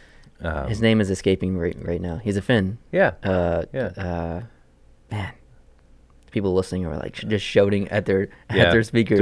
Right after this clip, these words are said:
Speaker 1: They're, they're
Speaker 2: "It's
Speaker 1: driving,
Speaker 2: blah."
Speaker 1: they're driving down I two ninety-three right now going, "You idiots!
Speaker 2: <laughs> Yeah.
Speaker 1: You idiots!" Yeah, it's, um,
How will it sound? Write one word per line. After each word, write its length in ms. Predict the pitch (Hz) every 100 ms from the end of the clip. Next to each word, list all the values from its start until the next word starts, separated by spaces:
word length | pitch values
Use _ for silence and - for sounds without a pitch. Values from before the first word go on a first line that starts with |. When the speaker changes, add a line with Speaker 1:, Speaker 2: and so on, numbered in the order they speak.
| 101
Speaker 1:
They're, 100 | 104
they're 0 |
Speaker 2:
"It's 60 | 98
Speaker 1:
driving, 320 | 104 104 107
Speaker 2:
blah." 560 | 233 220 208 180 147 139
Speaker 1:
they're 100 | -
driving 400 | 104 123 113 107
down 220 | 95 92 90
I 160 | 90
two 180 | 87 101
ninety-three 500 | 90 90 82 92 87
right 220 | 82 85
now 200 | 82 85
going, 240 | 85 85 180
"You 160 | 220
idiots! 800 | 220 220 220 - 202 190 - 127
Speaker 2:
<laughs> 20 |
Yeah. 140 | 113 110 - -
Speaker 1:
You 120 | -
idiots!" 840 | 190 196 190 196 190 190 - 165 - - - - - - - -
Yeah, 140 | 135
it's, 260 | 101 113 -
um, 400 | 117 110 107 -